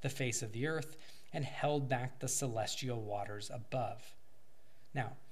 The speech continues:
should we ignore modern cosmology and astronomy and earth science and go back to believing that the earth is covered in a solid glass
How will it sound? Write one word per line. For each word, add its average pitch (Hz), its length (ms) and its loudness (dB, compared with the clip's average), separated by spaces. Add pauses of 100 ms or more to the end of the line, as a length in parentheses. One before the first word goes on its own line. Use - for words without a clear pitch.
(200)
should 131 320 2
we 160 260 4
ignore 123 720 2
modern 139 460 6
cosmology 135 840 2
and 135 120 0
astronomy 135 640 2
and 113 80 0
earth 127 220 0
science 135 420 0
and 127 80 0
go 131 140 2
back 120 460 -2
to 139 80 2
believing 123 640 0
that 139 140 0
the 139 160 -4
earth 127 260 0
is 139 180 -2
covered 135 500 0
in 135 160 0
a 123 40 0
solid 127 600 0
glass 117 480 0